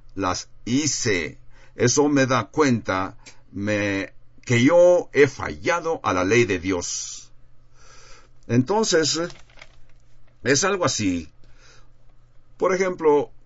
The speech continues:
tú ves un vaso de agua limpia que está sentada ahí desde un día antes, pero tú sabes bien que aquel vaso se ve cristalino, pero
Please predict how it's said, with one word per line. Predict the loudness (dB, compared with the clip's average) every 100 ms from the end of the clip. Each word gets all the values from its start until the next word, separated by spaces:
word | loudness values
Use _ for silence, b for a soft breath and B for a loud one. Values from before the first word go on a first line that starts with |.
| -20 -12
tú | -2 0
ves | 0 0
un | -2
vaso | -2 0 0
de | 0 2
agua | 2 0 -4 -4
limpia | -2 4 4 4 -2 0 0 0
que | -2 -2
está | -4 -4 -2 -2
sentada | -2 -2 0 2
ahí | 0 0
desde | -2 -2
un | -4 -2
día | -2 0
antes, | -2 0 -2 -2 B B B
pero | 0 0
tú | 0
sabes | -2 0 2 0 2
bien | 2 2
que | 0 -4 -4
aquel | -4 -2 0
vaso | 2 2 2
se | -2
ve | 0 -2
cristalino, | -2 -6 -6 -4 2 4 4 2 -4 B -2
pero | 2 2 0